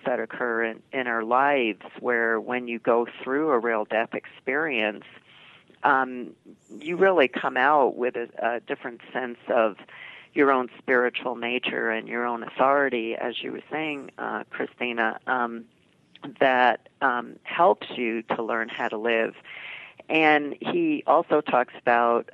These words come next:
uh, an interview that he had with a um, Aboriginal elder, and, uh, I'm sorry, I can't remember his name right now, but he, he talked to this Aboriginal elder about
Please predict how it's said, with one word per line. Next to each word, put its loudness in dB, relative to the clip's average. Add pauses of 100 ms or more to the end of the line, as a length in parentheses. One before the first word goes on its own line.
uh, -6
an -6
interview -2
that -2 (120)
he -6
had -2
with -2
a 0 (500)
um, -4 (240)
Aboriginal 0 (560)
elder, 2 (320)
and, -10 (140)
uh, -14 (180)
I'm -8
sorry, 2
I -2
can't -8
remember -10
his -8
name -6
right -2
now, -2 (560)
but 4
he, -4 (340)
he -2
talked 2
to -2
this -4
Aboriginal -4 (100)
elder 0
about 0